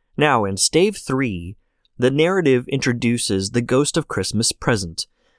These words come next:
a manifestation of the benevolent figure archetype. This spirit goes beyond being a mere guide, embodying the spirit of generosity and warmth. Visualize a larger-than-life,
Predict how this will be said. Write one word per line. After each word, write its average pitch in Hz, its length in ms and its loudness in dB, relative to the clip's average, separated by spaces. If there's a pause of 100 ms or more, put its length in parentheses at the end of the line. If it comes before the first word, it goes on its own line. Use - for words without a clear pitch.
(120)
a 123 60 0
manifestation 143 960 2
of 117 220 -2
the 123 80 4
benevolent 151 560 0
figure 113 440 -2
archetype. - 540 -6 (400)
This 156 380 2
spirit 107 580 0
goes 143 300 2
beyond 143 500 0
being 151 320 2
a - 20 2
mere 127 360 0
guide, 101 560 -4 (440)
embodying 123 640 2
the 104 80 -2
spirit 127 460 2
of 107 160 -4
generosity 117 800 0
and 90 140 -6
warmth. 120 520 -2 (680)
Visualize 113 840 -2
a 156 80 0
larger-than-life, 151 960 0